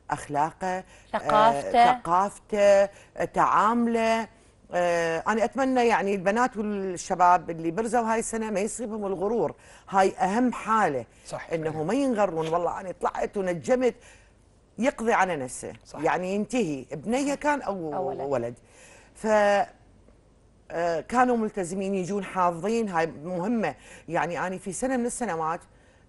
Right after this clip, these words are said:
Speaker 1: آه، ممثل خلينا نقول، آه، معروف، آه، اجى للسيت يسألني: "شنو هذا المشهد وأنا ايش دا أسوي هنا؟"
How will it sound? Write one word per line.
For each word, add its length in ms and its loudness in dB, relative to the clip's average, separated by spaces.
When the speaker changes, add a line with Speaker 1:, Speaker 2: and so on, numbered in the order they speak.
Speaker 1:
آه، 280 -2
ممثل 480 -4
خلينا 320 -8
نقول، 380 -4
آه، 180 -8
معروف، 540 2
آه، 320 -6
اجى 240 -6
للسيت 920 -6
يسألني: 520 -6
"شنو 300 -12
هذا 180 -6
المشهد 420 -10
وأنا 200 -4
ايش 120 -12
دا 80 -4
أسوي 320 -8
هنا؟" 240 -6